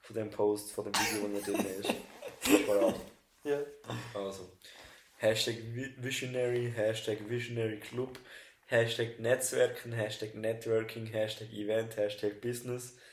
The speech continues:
Speaker 1: Hashtag nochmal, ah nein, Bi-, Hashtag Business Club, Hashtag Weiterentwicklung, Hashtag Persönlichkeitsentwicklung,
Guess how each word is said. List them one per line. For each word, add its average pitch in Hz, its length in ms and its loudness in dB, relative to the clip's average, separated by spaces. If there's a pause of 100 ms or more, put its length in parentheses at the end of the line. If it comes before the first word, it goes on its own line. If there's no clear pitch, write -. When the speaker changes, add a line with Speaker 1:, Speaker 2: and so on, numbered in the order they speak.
(360)
Speaker 1:
Hashtag 107 440 6
nochmal, 113 340 4 (560)
ah 107 120 4
nein, 104 160 6 (760)
Bi-, 123 180 -2
Hashtag 107 380 4
Business 113 420 -2
Club, 139 480 -6
Hashtag 107 420 4
Weiterentwicklung, 120 1000 0 (360)
Hashtag 107 420 4
Persönlichkeitsentwicklung, 117 1300 -2